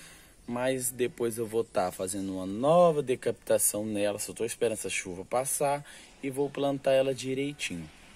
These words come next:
Aí vou tá gravando um vídeo mostrando os processos pra vocês também. Certo, pessoal? Aqui também ti-, tem uns híbridos aqui, que vão ser matrizes, que eu amo essas plantas híbridas.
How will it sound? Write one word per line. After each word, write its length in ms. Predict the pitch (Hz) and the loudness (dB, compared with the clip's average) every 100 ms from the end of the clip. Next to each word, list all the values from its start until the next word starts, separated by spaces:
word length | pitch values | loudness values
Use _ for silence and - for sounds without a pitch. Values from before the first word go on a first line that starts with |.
| - - - - | -20 -20 -20 -12
Aí 140 | 90 90 | -8 -8
vou 180 | 98 104 | -6 -4
tá 240 | 104 101 | -2 0
gravando 460 | 98 104 101 104 107 | 0 0 -2 -4 -6
um 100 | 123 | -6
vídeo 480 | 110 110 117 131 | -6 -6 -6 -6
mostrando 480 | 135 127 127 120 117 | -4 -2 -2 -4 -4
os 100 | 117 | -6
processos 520 | - 127 127 - 117 | -4 -2 0 0 0
pra 180 | - 120 | 0 0
vocês 500 | 117 139 - 98 95 | 0 2 2 2 -2
também. 380 | - 117 113 85 - - - - | 0 0 0 -2 -10 -16 -16 -10
Certo, 400 | - 104 110 - | 2 6 6 4
pessoal? 240 | - 98 | 0 2
Aqui 240 | 101 - 127 | 0 -2 -4
também 320 | - 113 107 | 0 0 0
ti-, 260 | 98 - 101 - - - | 0 -2 -4 -12 -16 -10
tem 100 | 104 | -6
uns 260 | 101 101 95 | -2 -2 -2
híbridos 560 | 107 98 98 87 95 | -2 -2 -4 -6 -2
aqui, 440 | 107 107 117 123 147 - - - | -2 -2 -4 -4 -4 -12 -20 -16
que 80 | - | -10
vão 180 | 92 98 | -4 -2
ser 200 | - 101 | 0 0
matrizes, 800 | 98 98 - 104 110 120 - - | 0 0 -2 -6 -4 -4 -4 -4
que 120 | - | -4
eu 140 | 95 92 | -4 -4
amo 280 | 95 104 110 | -2 2 2
essas 260 | 104 95 - | 2 0 -2
plantas 800 | - 90 90 98 110 104 95 92 | -4 -4 -2 -2 -2 -4 -4 -6
híbridas. 880 | 90 101 117 123 120 127 131 - | -4 -4 -4 -4 -2 -2 0 0